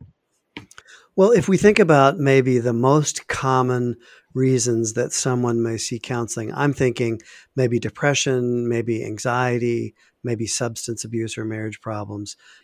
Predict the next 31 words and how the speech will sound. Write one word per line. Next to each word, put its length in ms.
Walk 360
us 160
through 320
what 220
your 460
approach 800
might 420
look 300
like 300
for 160
helping 320
those 180
kinds 240
of 100
common 380
problems. 540
Because 320
I, 220
I 140
get 160
the 80
sense 280
in 80
talking 300
to 60
patients 400
for 160
years 320
and 120
years 320
that 160